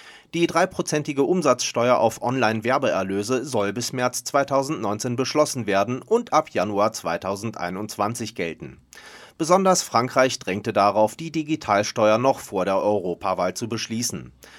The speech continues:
Präsident Emmanuel Macron gehe davon aus, im Europawahlkampf unter der Überschrift "Steuergerechtigkeit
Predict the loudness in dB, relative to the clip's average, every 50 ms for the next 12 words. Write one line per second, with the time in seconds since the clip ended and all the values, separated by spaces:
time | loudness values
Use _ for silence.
0 | -20 -20 -20 -20 _ _ _ _ -2 -2 0 2 2 2 4 2 2 0 0 -2
1 | -2 0 2 2 2 2 2 2 2 2 2 2 2 0 0 -2 -4 -4 -4 -2
2 | -2 -2 0 0 2 2 2 4 2 2 2 2 -2 -4 -2 -2 0 0 -2 -2
3 | 0 2 2 2 2 2 2 2 2 2 2 2 0 0 2 0 0 2 2 2
4 | 2 2 2 0 -2 -2 0 -2 -2 0 2 2 4 4 4 2 2 2 2 2
5 | 2 0 0 -2 -4 -4 -4 -6 -10 -18 _ _ -18 -18 -14 -10 -6 -4 -2 -2
6 | -2 -2 -2 -4 -4 -4 -6 -6 -10 -14 -8 -2 0 0 0 0 -2 -8